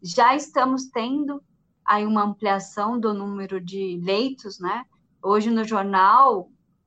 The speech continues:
hospital de campanha com oitenta e cinco por cento, né, já de ocupação. A Santa Casa ontem também já tava com lotação, com poucos, né, é, espaços, de trinta leitos, vinte e sete já tá ocupado,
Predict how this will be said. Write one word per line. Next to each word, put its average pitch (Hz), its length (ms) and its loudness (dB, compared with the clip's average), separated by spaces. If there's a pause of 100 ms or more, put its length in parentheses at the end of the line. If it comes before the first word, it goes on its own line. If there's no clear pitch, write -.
hospital 202 560 0
de 190 100 -10
campanha 214 560 -2
com 247 120 -2
oitenta 226 400 -4
e 247 60 -10
cinco 220 320 -10 (100)
por 202 100 -12
cento, 226 500 -10
né, 190 180 -4
já 180 280 -4
de 175 140 -8
ocupação. 185 800 -6 (280)
A 202 100 2
Santa 214 320 0
Casa 208 680 4 (340)
ontem 220 380 0
também 202 280 -6
já 190 160 -4
tava 190 360 0
com 202 120 -16
lotação, 185 1000 -4 (540)
com 202 220 -6 (180)
poucos, 214 420 0
né, 214 300 -4 (440)
é, 190 360 -2
espaços, 226 840 2
de 190 120 -16
trinta 262 460 0
leitos, 220 400 -2
vinte 233 220 -4
e - 40 -20
sete 214 340 -6
já 196 80 -8
tá 190 160 -8
ocupado, 226 800 2